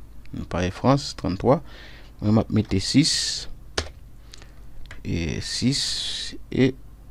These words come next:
zéro senk soasanndou trannteyen katrevendouz. Sa, se nimewo ke m pral resevwa mouvman. Ok, pandan se tan ke se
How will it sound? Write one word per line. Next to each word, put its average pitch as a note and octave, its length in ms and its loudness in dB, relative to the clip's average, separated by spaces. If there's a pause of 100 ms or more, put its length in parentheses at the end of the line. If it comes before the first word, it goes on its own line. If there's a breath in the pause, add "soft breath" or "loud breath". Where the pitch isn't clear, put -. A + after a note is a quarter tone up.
(220)
zéro G2 320 4
senk - 540 2
soasanndou A#2+ 580 0
trannteyen G#2 540 2 (100)
katrevendouz. A2 680 4 (160)
Sa, G#2+ 180 2
se G#2 140 6
nimewo G2+ 380 6
ke - 120 0
m G2 120 4
pral F#2+ 200 4
resevwa G2 520 2 (280)
mouvman. F#2+ 400 -2 (1300 loud breath)
Ok, C#3 300 12
pandan C#3+ 180 12
se D3+ 160 4
tan C#3 140 6
ke A#2+ 100 2
se A#2+ 80 10